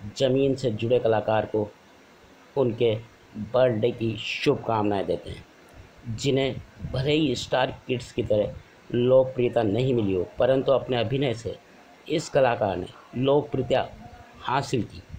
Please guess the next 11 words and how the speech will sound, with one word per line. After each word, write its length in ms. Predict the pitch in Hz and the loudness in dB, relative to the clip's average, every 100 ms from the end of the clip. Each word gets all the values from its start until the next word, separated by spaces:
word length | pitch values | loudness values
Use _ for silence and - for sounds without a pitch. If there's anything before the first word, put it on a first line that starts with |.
| - | -4
आमिर 300 | 127 143 151 | 0 2 0
खान 260 | 123 135 135 | -2 -2 -2
की 100 | 131 | -4
फिल्म 340 | - 127 127 | -4 -2 0
लगा-, 840 | 110 107 113 127 127 - - - | 0 2 2 2 0 -2 -12 -6
लगान 480 | 117 120 123 139 147 | 0 2 2 2 0
के 160 | 147 120 | 2 0
भूरा 480 | 95 - 147 147 | 0 -2 2 4
को 120 | 135 127 | 2 2
तो 100 | 127 | 2
आप 260 | 110 113 | 2 0